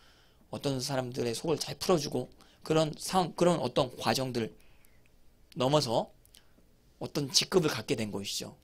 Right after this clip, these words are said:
어떤, 어떤 사람도 무시할 수 없는 직급을 갖게 됐는데 요거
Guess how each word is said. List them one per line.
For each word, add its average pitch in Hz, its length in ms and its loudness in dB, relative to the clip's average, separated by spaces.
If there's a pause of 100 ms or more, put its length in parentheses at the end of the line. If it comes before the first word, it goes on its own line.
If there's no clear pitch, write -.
(360)
어떤, 180 380 4
어떤 220 340 8
사람도 185 300 4
무시할 127 280 2
수 147 120 -2
없는 113 160 -4
직급을 - 440 -2 (280)
갖게 147 240 0
됐는데 131 420 0 (300)
요거 185 260 10